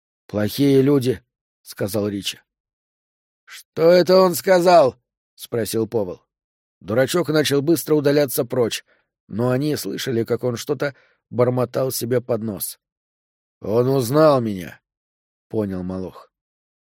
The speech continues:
«Да как это возможно? Дек сказал, что он умственно отсталый». «Не знаю как. Может, по телевизору видел. Остановите его!» Декстер и Повел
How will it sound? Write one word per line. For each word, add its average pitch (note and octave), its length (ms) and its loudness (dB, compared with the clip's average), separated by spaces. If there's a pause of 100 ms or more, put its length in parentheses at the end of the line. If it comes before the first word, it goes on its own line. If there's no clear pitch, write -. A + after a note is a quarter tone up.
(360)
«Да F2+ 200 -6
как C#3 240 2
это C3 180 4
возможно? D3+ 680 2 (340)
Дек D3 260 0
сказал, D#3+ 400 4
что F3 160 0
он F3 120 2
умственно F3+ 440 4
отсталый». C#3+ 540 4 (600)
«Не G2+ 260 -8
знаю B2 460 2
как. - 440 -10 (560)
Может, A#2 460 -2
по C#3 120 0
телевизору C#3+ 800 4
видел. E2 420 -8 (520)
Остановите E3+ 920 4
его!» G#2+ 280 0 (640)
Декстер A2+ 440 -2
и G#2+ 40 0
Повел C#3 380 2